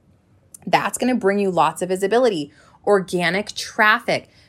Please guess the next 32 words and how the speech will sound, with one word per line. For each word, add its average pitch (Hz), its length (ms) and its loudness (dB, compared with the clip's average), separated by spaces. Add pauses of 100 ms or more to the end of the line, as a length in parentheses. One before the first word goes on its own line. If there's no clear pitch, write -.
People 220 240 -2
are 214 60 2
gonna 202 160 -2
search 202 400 -2
for 311 160 -2
something 233 360 -4
and 202 140 -6
find 202 500 -2
your 180 460 2
show, - 680 -2
okay? 190 440 -4 (460)
That 190 280 4
is - 400 -8
huge. 226 440 -2
That 180 120 -2
is 185 80 -4
a 196 60 -4
great 175 580 -4
thing 175 260 -4
that 160 100 -8
you 180 120 -8
can 180 200 -6
do 254 480 0
to 208 100 -8
bring 208 420 -4
people 214 340 -4
in 170 200 -6
without 165 400 -2
ever 220 260 2
dropping 214 400 2
a 208 60 -4
dollar 208 540 2